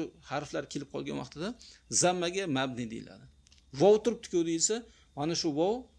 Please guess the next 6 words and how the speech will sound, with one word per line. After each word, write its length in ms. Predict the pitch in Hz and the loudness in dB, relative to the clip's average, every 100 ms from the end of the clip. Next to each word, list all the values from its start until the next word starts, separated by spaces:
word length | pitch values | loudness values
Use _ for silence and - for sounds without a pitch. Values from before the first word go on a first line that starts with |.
| _ | _
zammaga 540 | 127 151 160 160 180 | -4 -2 0 -2 -2
mabni 300 | 147 135 165 131 | -2 -4 -4 -6
deyiladi 300 | 123 113 - | -6 -8 -10
aslida. 380 | - - - - - _ _ - - | -8 -8 -10 -20 -20 _ _ -20 -4
Shuning 260 | - 214 220 | 0 0 2
uchun 220 | 226 | 2